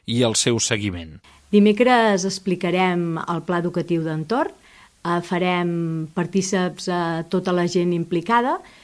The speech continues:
Speaker 2: se'ls hi explicarà que a partir d'ara s'hauran d'adherir per formar part del Pla Educatiu d'Entorn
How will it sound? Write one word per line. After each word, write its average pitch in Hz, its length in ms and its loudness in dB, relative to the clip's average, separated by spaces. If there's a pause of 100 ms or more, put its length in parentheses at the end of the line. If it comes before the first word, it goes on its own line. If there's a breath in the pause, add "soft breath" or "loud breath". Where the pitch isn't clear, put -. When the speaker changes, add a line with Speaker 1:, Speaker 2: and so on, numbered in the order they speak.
Speaker 2:
se'ls 170 520 0
hi 170 80 2
explicarà 170 840 0
que 180 100 -2
a 156 640 -4
partir 175 600 2
d'ara 170 460 0 (260 loud breath)
s'hauran 170 420 0
d'adherir 175 640 -2
per - 120 -8
formar 160 540 -2
part 160 220 -2
del 156 200 -4
Pla 151 160 -4
Educatiu 151 400 -4
d'Entorn 185 440 -2